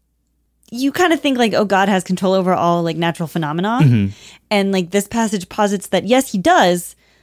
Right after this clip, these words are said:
Speaker 1: but only because he can threaten nature with eternal torment in hell. <laughs> Like, he can scare nature into obedience.
Speaker 2: Yeah. And I like the idea, I mean, when I think of stars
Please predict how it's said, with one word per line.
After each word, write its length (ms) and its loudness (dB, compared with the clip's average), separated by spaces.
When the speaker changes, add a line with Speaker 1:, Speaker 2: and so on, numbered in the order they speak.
Speaker 1:
but 420 0
only 280 4
because 440 0
he 120 0
can 200 0
threaten 380 0
nature 300 2
with 160 0
eternal 340 0
torment 420 2
in 100 2
hell. 280 4
<laughs> 600 -6
Like, 140 2
he 100 4
can 180 4
scare 380 2
nature 300 4
into 240 4
obedience. 840 0
Speaker 2:
Yeah. 260 0
And 140 2
I 140 -2
like 260 -2
the 140 0
idea, 420 -2
I 40 -4
mean, 280 -2
when 140 2
I 60 0
think 120 0
of 60 0
stars 640 -2